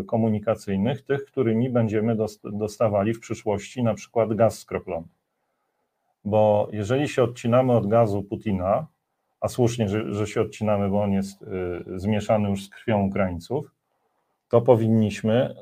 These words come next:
za-, zadać sobie proste pytanie, czy nasz gazoport, y, w Świnoujściu jest bezpieczny? Czy bezpieczny jest, mm, Baltic Pipe, którym za chwilę popłynie norweski gaz? Czy bezpieczny jest port w Gdańsku? No, sama Formosa tego nie zabezpieczy.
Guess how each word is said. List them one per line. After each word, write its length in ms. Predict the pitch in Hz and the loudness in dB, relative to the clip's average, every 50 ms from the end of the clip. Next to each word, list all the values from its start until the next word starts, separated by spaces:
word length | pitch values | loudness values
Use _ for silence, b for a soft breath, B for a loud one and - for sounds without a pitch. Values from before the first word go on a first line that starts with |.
| - | -14
za-, 320 | 101 98 104 117 123 117 120 120 | -10 -4 2 4 4 4 4 0
zadać 380 | 120 107 123 120 127 131 127 | 2 4 6 6 6 6 4
sobie 160 | - - 120 113 | 2 -2 -2 0
proste 360 | - 131 123 123 - 151 139 | 0 -2 -2 0 0 -2 -2
pytanie, 480 | - 165 165 - 190 170 139 110 104 | -2 -4 0 2 2 4 4 4 2
czy 400 | 101 - - 131 117 104 95 92 - _ _ _ | 0 -2 -2 0 0 0 0 -2 -6 _ _ _
nasz 240 | - 120 127 131 127 | 2 4 4 4 6
gazoport, 600 | 123 120 113 98 110 110 - - 101 98 95 - | 6 6 6 6 4 2 2 0 -2 -2 -4 -10
y, 460 | - _ _ - 98 98 95 92 95 | -20 _ _ -12 -8 -8 -6 -8 -8
w 60 | 98 - | -12 -16
Świnoujściu 560 | - - 117 110 107 104 104 104 - - 131 | -6 -4 -2 0 0 0 -2 -4 -8 -8 -6
jest 160 | 120 107 110 | -6 -4 -2
bezpieczny? 540 | 113 110 - - - 90 85 - - - 87 - _ _ _ _ _ _ _ _ _ _ _ _ _ _ | -4 -4 -4 -4 -8 -10 -10 -10 -18 -20 -20 -20 _ _ _ _ _ _ _ _ _ _ _ _ _ _
Czy 340 | _ - 123 120 123 123 123 | _ -2 0 0 2 0 0
bezpieczny 540 | 110 120 117 117 - 127 123 123 - 127 120 | 0 -2 -2 -2 -2 -4 -4 -2 0 0 0
jest, 180 | 117 113 95 107 | 0 0 -2 -4
mm, 460 | 104 - - 104 104 101 98 98 101 | -8 -8 -8 -8 -6 -6 -8 -2 0
Baltic 340 | 107 113 107 101 - 101 - | 2 2 2 0 -4 -6 -6
Pipe, 260 | - - 104 104 101 | -2 -2 -2 -2 -2
którym 420 | 101 - _ _ 117 104 107 107 | -6 -12 _ _ -4 -2 -2 0
za 120 | 98 110 104 | -2 -2 -2
chwilę 280 | - - 110 110 107 | -2 -2 -2 -2 -2
popłynie 400 | - 107 - - 113 104 104 104 | -2 -6 -8 -6 -4 -4 -4 -2
norweski 500 | 101 104 101 98 104 98 101 - - 101 | -4 -4 -4 -4 -4 -6 -6 -6 -8 -6
gaz? 360 | 95 90 85 - - - _ _ _ _ _ _ _ _ _ _ _ _ _ | -6 -6 -8 -10 -12 -20 _ _ _ _ _ _ _ _ _ _ _ _ _
Czy 120 | - - 131 | -2 0 4
bezpieczny 540 | 120 131 123 123 - 135 131 127 - 131 123 | 4 4 2 2 0 0 0 0 0 2 2
jest 200 | 117 120 - - | 2 2 2 4
port 260 | 120 113 104 98 104 | 4 4 4 2 -2
w 140 | 104 95 98 | -2 0 2
Gdańsku? 460 | 101 98 90 85 82 - _ _ _ _ _ _ _ _ _ _ _ _ | 2 2 0 -2 -8 -12 _ _ _ _ _ _ _ _ _ _ _ _
No, 340 | 98 101 107 117 123 - 120 | -4 0 0 0 0 0 -4
sama 360 | - - 110 104 110 123 120 | -4 0 0 2 4 2 2
Formosa 500 | 120 123 117 104 104 101 98 101 110 101 | 2 0 0 0 0 0 2 2 0 0
tego 400 | - 107 95 101 107 110 107 - | 0 -4 -2 0 -2 -2 -2 -4
nie 160 | - 110 110 107 | -6 -4 -4 -2
zabezpieczy. 680 | 104 104 98 95 95 - - 95 87 - - - - | -2 -2 -2 -2 -4 -6 -10 -12 -12 -12 -14 -20 -20